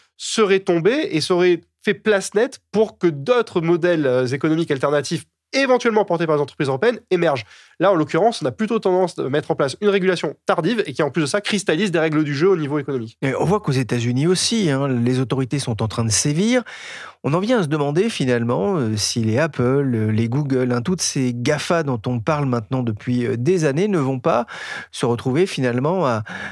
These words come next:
Speaker 2: sur la voie de la scission. Est-ce que l'antitrust, finalement, ne va pas intervenir, là aussi, pour, euh, essayer de les rendre moins puissantes ?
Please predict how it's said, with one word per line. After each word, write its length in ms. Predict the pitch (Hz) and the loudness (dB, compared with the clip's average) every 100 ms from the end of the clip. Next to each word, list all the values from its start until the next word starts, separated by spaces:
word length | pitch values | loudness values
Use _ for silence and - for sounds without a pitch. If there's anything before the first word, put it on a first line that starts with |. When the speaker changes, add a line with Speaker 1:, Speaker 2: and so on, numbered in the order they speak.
| - | -8
Speaker 2:
sur 180 | - 135 | -2 0
la 100 | 135 | 2
voie 160 | 160 | 2
de 40 | 160 | 2
la 100 | 160 | 0
scission. 540 | - 185 - 175 180 | 0 0 -2 0 0
Est-ce 160 | 139 - | 0 0
que 120 | 220 | 0
l'antitrust, 1000 | 202 196 - 190 - 240 262 - - 156 | 2 0 0 -2 0 0 0 -2 -2 -2
finalement, 560 | - 156 143 147 180 | -2 0 0 0 0
ne 80 | 185 | 0
va 140 | 139 | -2
pas 140 | 110 160 | 0 -2
intervenir, 760 | 151 160 139 135 135 165 208 196 - - - - | 0 0 0 0 0 0 0 -4 -12 -14 -8 0
là 160 | 127 | 0
aussi, 320 | 127 - 185 | 2 0 -2
pour, 380 | 196 - 147 127 | -2 -2 0 2
euh, 120 | 117 110 - - - | 0 -2 -12 -16 -6
essayer 380 | 110 131 120 147 | -2 0 0 0
de 100 | 139 | 0
les 140 | 123 | 0
rendre 340 | 120 151 131 131 | 0 0 0 0
moins 260 | 135 147 | 2 0
puissantes ? 680 | 135 147 131 147 139 127 - | -2 -6 -4 -4 -4 -8 -14